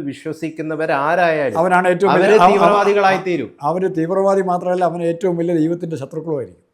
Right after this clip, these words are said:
Speaker 2: അള്ളാഹുവിൻ്റെ ശത്രുവായിരിക്കും, വിഷ്ണുവിൻ്റെ ശത്രുവായിരിക്കും, രാമൻ്റെ ശത്രുവായിരിക്കും, ക്രിസ്തുവിൻ്റെ ശത്രുവായിരിക്കും. അങ്ങനെ വിചാരിക്കുന്ന ആരെങ്കിലും ഉണ്ടെങ്കിൽ അവൻ മതവിശ്വാസിയല്ല.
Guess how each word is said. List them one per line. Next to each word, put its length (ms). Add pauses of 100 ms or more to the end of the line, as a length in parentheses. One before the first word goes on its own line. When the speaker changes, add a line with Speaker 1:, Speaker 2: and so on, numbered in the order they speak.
(460)
Speaker 2:
അള്ളാഹുവിൻ്റെ 460
ശത്രുവായിരിക്കും, 560
വിഷ്ണുവിൻ്റെ 380
ശത്രുവായിരിക്കും, 440 (300)
രാമൻ്റെ 440
ശത്രുവായിരിക്കും, 520
ക്രിസ്തുവിൻ്റെ 400
ശത്രുവായിരിക്കും. 460
അങ്ങനെ 240
വിചാരിക്കുന്ന 420 (340)
ആരെങ്കിലും 420
ഉണ്ടെങ്കിൽ 220
അവൻ 100
മതവിശ്വാസിയല്ല. 580